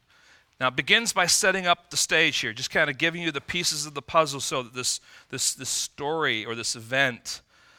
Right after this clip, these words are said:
can be understood. So beginning at verse two, "At that time, Eli, whose eyesight had begun to grow dim so that he could not see, was lying down in his own place.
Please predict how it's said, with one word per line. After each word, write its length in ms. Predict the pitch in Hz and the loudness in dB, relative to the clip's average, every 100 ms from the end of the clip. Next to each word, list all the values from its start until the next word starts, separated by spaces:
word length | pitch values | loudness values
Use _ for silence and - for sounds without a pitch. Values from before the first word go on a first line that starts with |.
| _ _ | _ _
can 440 | - 135 120 110 104 123 | -8 -4 -4 -4 -12 -12
be 180 | 120 117 | -12 -10
understood. 720 | 107 101 - - 151 139 - - _ _ _ _ _ _ _ _ _ _ _ _ | -10 -6 -6 -4 0 0 -2 -10 _ _ _ _ _ _ _ _ _ _ _ _
So 120 | - | -14
beginning 320 | 127 143 143 | -8 -4 -4
at 120 | 131 113 | -4 -6
verse 260 | 117 - | -4 -4
two, 420 | - - 170 131 98 _ _ _ _ _ _ _ | -4 -2 0 0 -4 _ _ _ _ _ _ _
"At 100 | - | -2
that 180 | 147 143 | 0 0
time, 360 | - 180 156 135 | 2 4 4 2
Eli, 480 | 175 196 131 113 160 | 0 4 6 6 4
whose 280 | - 135 - | 0 -6 -4
eyesight 420 | 127 143 - 135 | 0 0 2 0
had 240 | 117 127 120 | 0 -4 -6
begun 380 | 117 120 120 117 | -6 -4 -4 -8
to 100 | 113 | -12
grow 220 | 117 104 | -10 -10
dim 520 | 101 143 135 107 117 - - - | -4 -2 -2 -2 -8 -18 -20 -14
so 180 | - 127 | -10 -8
that 140 | 113 | -6
he 120 | 131 | -8
could 200 | 135 131 | -8 -8
not 180 | 117 101 | -4 -2
see, 320 | - - 151 | 0 0 0
was 240 | 120 131 147 | -2 -6 -2
lying 320 | 151 156 156 | 2 4 2
down 300 | 135 123 123 | 0 0 0
in 80 | 131 | -4
his 160 | 131 | -6
own 220 | 113 107 107 | -6 -8 -12
place. 800 | - 156 139 101 - - - | -2 2 2 0 -4 -8 -8